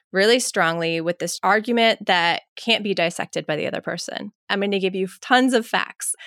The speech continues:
I'm gonna make this really clear argument. And there's tons of research showing that just doesn't work, that people are not persuaded by facts.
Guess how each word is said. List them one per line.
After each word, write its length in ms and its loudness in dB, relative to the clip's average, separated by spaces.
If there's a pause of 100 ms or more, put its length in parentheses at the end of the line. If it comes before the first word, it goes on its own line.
(220)
I'm 80 0
gonna 120 4
make 180 0
this 160 -4
really 340 4
clear 400 0
argument. 480 -2 (400)
And 400 4 (240)
there's 220 0
tons 320 2
of 80 0
research 380 0
showing 240 0
that 180 -4
just 180 -4
doesn't 300 -4
work, 400 -2 (160)
that 140 -6
people 420 -2
are 140 0
not 340 0 (160)
persuaded 480 0
by 140 2
facts. 600 -8